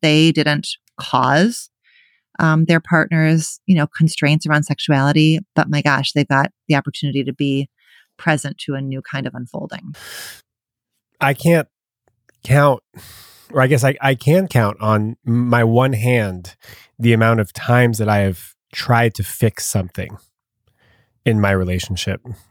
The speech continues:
Speaker 2: or
Speaker 1: Mm-hmm.
Speaker 2: in, in my lady's life.
Speaker 1: Yeah.
Speaker 2: It's just not my job.
Speaker 1: Mm-hmm. Did you always know that, or did you have to learn that?
Speaker 2: Um,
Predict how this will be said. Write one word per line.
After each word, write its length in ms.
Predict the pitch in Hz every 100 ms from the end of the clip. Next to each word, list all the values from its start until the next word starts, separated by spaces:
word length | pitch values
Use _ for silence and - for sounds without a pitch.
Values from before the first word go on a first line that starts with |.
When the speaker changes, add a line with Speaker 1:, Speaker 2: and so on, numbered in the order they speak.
| _
Speaker 2:
or 300 | 113 104 104
Speaker 1:
Mm-hmm. 100 | - 107
Speaker 2:
in, 360 | 101 98 101 -
in 240 | 110 104 98
my 140 | 92
lady's 420 | 95 95 90 82
life. 420 | 90 85 104 - - _ _ _ _ _ _ -
Speaker 1:
Yeah. 160 | 175 -
Speaker 2:
It's 220 | - 110 -
just 180 | 110
not 160 | 123 117
my 120 | 104
job. 340 | 90 107 135 90 _ _ _ _ _ _ 190
Speaker 1:
Mm-hmm. 760 | 190 185 - 175 170 170 196 220 _ _ _ -
Did 160 | 294
you 80 | 262
always 240 | 247 262
know 120 | 247 226
that, 240 | 302 330
or 60 | 220
did 140 | 220
you 60 | 226
have 100 | 196
to 100 | 185
learn 200 | 180 165
that? 180 | - - _ _ _
Speaker 2:
Um, 480 | 160 190 208 220 170